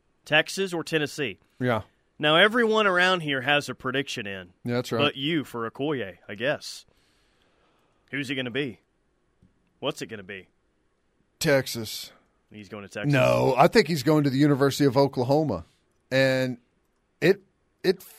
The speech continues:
Speaker 2: it has felt pretty certain on that for a while, right? Unless
Speaker 1: It's,
Speaker 2: I'm missing
Speaker 1: well,
Speaker 2: something.
Speaker 1: I, I don't know a, a why. It's felt certain ever since he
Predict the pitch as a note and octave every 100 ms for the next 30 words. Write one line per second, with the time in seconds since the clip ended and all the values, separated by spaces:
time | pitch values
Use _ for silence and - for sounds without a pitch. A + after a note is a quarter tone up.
0 | - F#3+ A#3 F3 E3+ - F#3+ F#3 G3 E3
1 | - G3 G3+ D3+ C#3+ C3+ F3 - C#3 A2
2 | C#3 G3 A#2+ G2+ B2+ F3+ - - _ _
3 | - D3+ C#3+ E3+ C3+ F3 A3+ A#3 A#3 C3+
4 | A#2+ D3 F3+ F3+ G#3 G3+ E3+ _ _ _
5 | - E3 G3 G3 G3 E3+ D#3+ D3 D#3 E3
6 | E3 - - G3+ G#3 - - G#3 G#3 F#3
7 | D3+ C#3+ - D#3+ D#3 - E3+ D#3+ - D3
8 | C3+ B2+ A#2